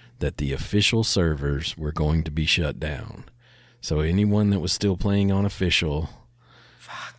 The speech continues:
Speaker 1: all that stuff, all the thousands of hours that you're, you're talking
Speaker 2: Jeez,
Speaker 1: about,
Speaker 2: dude.
Speaker 1: like, it's no longer gonna be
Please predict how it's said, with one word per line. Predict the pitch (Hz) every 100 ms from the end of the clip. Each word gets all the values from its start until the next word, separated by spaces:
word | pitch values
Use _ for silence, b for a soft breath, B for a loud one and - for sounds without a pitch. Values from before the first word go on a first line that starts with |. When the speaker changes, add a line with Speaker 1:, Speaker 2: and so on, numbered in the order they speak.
| 82
Speaker 1:
all | 85 92 98
that | 107 98
stuff, | - - 90 87 - - -
all | 69 85 90
the | 98 95 _ -
thousands | 90 95 98 101 104
of | 95
hours | 90 80 80 85 98
that | 78
you're, | 69 80 -
you're | 85 85
talking | - 85 78 80
Speaker 2:
Jeez, | 78
Speaker 1:
about, | 69 73 71
Speaker 2:
dude. |
Speaker 1:
like, | 57 78 -
it's | 85 -
no | 90 90
longer | 90 98 98
gonna | 95 95
be | 87 92 95